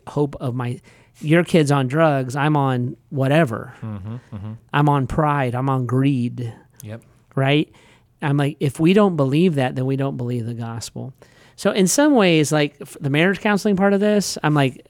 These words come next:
Speaker 1: I'm like, "Stop arguing about something that's not knowable." <laughs> Um,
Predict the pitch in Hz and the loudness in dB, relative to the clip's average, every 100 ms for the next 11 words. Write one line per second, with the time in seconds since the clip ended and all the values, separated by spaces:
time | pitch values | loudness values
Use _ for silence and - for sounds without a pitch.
0 | - 143 143 139 - - - 170 143 170 | -8 -4 -2 -2 -6 -14 -16 -8 -2 0
1 | 156 151 147 156 151 147 143 147 143 147 | 4 2 4 2 2 0 0 -2 0 0
2 | 131 - 139 143 127 139 175 202 220 214 | 0 -2 -2 0 0 2 2 0 -2 -6
3 | - 143 - 135 - 139 127 | -6 -6 -2 -2 -2 -2 -2